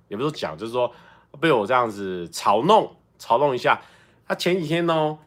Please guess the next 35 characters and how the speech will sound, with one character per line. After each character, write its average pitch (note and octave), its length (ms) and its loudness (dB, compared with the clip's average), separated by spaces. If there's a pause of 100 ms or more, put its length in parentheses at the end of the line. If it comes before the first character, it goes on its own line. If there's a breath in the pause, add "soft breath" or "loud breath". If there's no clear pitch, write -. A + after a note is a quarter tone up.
他 F#3 60 -12
说 G3+ 160 -6 (300)
前 - 160 -4
几 E3 60 0
天 E3+ 100 0
他 F3+ 80 2
兴 F3 200 -2
致 D#3 140 -6
高 B2+ 180 4
昂， G2+ 160 2
他 A2 140 -8
说 B2 220 -8
就 D3+ 160 -4
问 C3+ 120 -4
大 C3 80 0
家 B2 140 0
说 B2 160 -10 (220 loud breath)
：“哎， E3+ 180 -2 (160 soft breath)
我 C3+ 80 -6
们 D3 80 -2
现 A3 140 -4
在 G3+ 60 0
应 F3+ 60 0
该 F#3+ 140 2
要 F3+ 160 4
一 E3+ 60 -2
个 D3 120 -2
礼 A2 140 -4
拜 C#3 240 4
约 C#3 300 0
一 C3+ 40 0
次 C#3 160 -6
吃 B2 220 -6
饭 A2+ 220 2
吧？” E2 200 -6